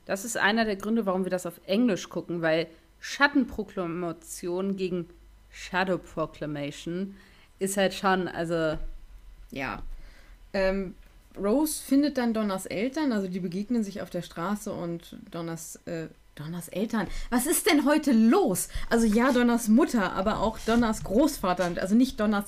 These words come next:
Speaker 2: Eltern in diesem eigentlichen
Speaker 1: Donners Familie.
Speaker 2: Donners Familie finden Rose auf der Straße, die gehen dann alle, also ne, die finden sich dann zusammen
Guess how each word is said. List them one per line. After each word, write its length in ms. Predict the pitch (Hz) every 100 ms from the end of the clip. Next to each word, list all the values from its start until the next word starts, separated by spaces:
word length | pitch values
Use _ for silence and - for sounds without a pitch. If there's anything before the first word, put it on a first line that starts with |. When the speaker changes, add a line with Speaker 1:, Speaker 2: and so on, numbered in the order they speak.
| -
Speaker 2:
Eltern 400 | 214 254 226 208
in 120 | 208
diesem 260 | 240 214 -
eigentlichen 520 | 208 226 220 220 - -
Speaker 1:
Donners 380 | 208 220 220 -
Familie. 380 | 196 196 190 190
Speaker 2:
Donners 420 | 320 311 302 -
Familie 680 | 277 269 269 277 262 269 262
finden 400 | 277 254 247 233
Rose 220 | 233 220
auf 80 | 220
der 140 | 226
Straße, 480 | 214 202 214 214 214
die 340 | 208 214 214 196
gehen 160 | 214 214
dann 140 | 208
alle, 400 | - 202 202 196
also 200 | 180 190
ne, 200 | 208 233
die 240 | 208 208
finden 320 | 208 233 214 196
sich 160 | 190
dann 160 | 190 196
zusammen 540 | - 190 190 196 202